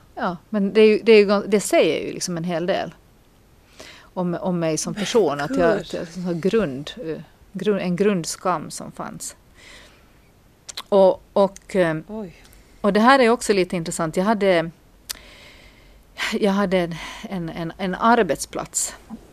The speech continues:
Speaker 1: som jag visste från början att inte liksom var sund. Och, och, eh, jag hade varnat för det, men jag tänkte jag går dit och jag tar det liksom, jag,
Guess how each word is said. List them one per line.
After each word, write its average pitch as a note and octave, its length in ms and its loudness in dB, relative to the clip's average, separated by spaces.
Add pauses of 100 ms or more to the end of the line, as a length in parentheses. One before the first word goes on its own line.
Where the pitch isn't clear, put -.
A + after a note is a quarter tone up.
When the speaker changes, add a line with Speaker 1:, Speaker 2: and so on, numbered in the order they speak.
Speaker 1:
som F3 180 -4
jag E3+ 80 -4
visste E3+ 280 -2
från E3 160 -8
början D#3+ 360 -4
att - 140 -14
inte D3 360 -12
liksom - 240 -10
var D#3+ 100 -12
sund. G#3+ 600 -4 (1000)
Och, F3 360 -2 (720)
och, - 540 -10
eh, F#3+ 60 -4 (160)
jag D#3 140 -8
hade D4 260 6
varnat G3 440 4
för C#3+ 100 -2
det, C#3+ 80 -2
men G#3 160 0
jag F3+ 160 -2
tänkte F#3 300 -2
jag E3+ 120 2
går E3+ 100 -2
dit D#3 280 -2
och - 60 -8
jag D#3 120 -4
tar D#3+ 220 -2
det D#3 100 -6
liksom, D3+ 480 -8
jag, F#3 120 -6